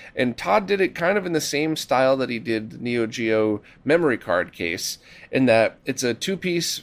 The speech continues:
foldable design with magnets that kinda sticks it closed when it's shut, keeps it protected, keeps dust out of it. So if you're interested in any of those,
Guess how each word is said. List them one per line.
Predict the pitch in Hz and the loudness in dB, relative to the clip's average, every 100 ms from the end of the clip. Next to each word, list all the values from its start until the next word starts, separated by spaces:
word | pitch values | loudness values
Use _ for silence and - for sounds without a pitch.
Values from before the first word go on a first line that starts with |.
| - | -14
foldable | - 143 151 143 143 | 0 2 2 0 0
design | 143 135 127 131 131 120 | 2 2 4 4 2 0
with | 113 | -2
magnets | 117 131 135 131 - | 2 2 2 -2 -2
that | 113 107 | -4 -2
kinda | 120 117 113 - _ - - - - | -2 0 0 -2 _ -12 -12 -18 -14
sticks | - 151 - | -4 -4 -2
it | 147 - | -6 0
closed | 151 139 135 127 | 4 6 4 2
when | 123 | 0
it's | 113 - | 0 -4
shut, | - 123 120 - - - - _ - | 0 4 4 2 -8 -20 -20 _ -2
keeps | 160 151 147 | 0 2 0
it | - | -6
protected, | 131 131 131 131 127 | 0 0 2 0 0
keeps | - 123 - | -4 -6 0
dust | 117 110 - | 2 2 0
out | 104 101 | 0 0
of | |
it. | 101 - - | -2 -4 -10
So | - 107 104 - - - - | -4 0 0 -2 -12 -14 -4
if | 135 | 0
you're | 156 | 2
interested | 185 208 196 - 160 | 2 0 -2 -4 0
in | 160 | 2
any | 147 | 2
of | 135 | 4
those, | 127 127 123 | 4 4 0